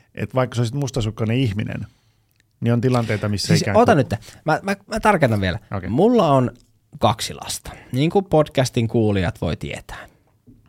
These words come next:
Speaker 2: Toinen heistä on yläkoulussa, toinen heistä on päiväkodissa. Mä en ole ollut koht kahteentoista vuoteen sen yläkouluikäisen lapsen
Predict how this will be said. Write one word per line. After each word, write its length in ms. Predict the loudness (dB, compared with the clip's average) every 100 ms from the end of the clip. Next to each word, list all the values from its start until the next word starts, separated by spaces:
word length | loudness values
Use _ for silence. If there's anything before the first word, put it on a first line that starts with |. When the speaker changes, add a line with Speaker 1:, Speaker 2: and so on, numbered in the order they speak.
| _
Speaker 2:
Toinen 280 | 2 4 4
heistä 360 | 4 0 -4 -8
on 80 | -4
yläkoulussa, 800 | 0 2 2 4 4 2 0 -2
toinen 300 | 0 2 2
heistä 300 | -2 -4 -8
on 60 | -8
päiväkodissa. 800 | -6 -8 -12 -20 -20 -18 -18 -20 _ _ -20 _ _ _ _ _ _ -2
Mä 140 | 0
en 60 | 4
ole 160 | 6 6
ollut 320 | 4 0 -6 _ _ _ _ _ _ _ _ _ _ _ _
koht 280 | 2 2 0
kahteentoista 1000 | 2 2 0 -2 -2 -2 -4 -2 -2
vuoteen 680 | 2 2 2 -2 -10 -10 -12 _ _ _ _ _
sen 340 | -2 0 0 -2 _
yläkouluikäisen 1000 | 0 0 0 -6 -6 -8 -10 -10 -10 -8
lapsen 440 | -8 -8 -12 -12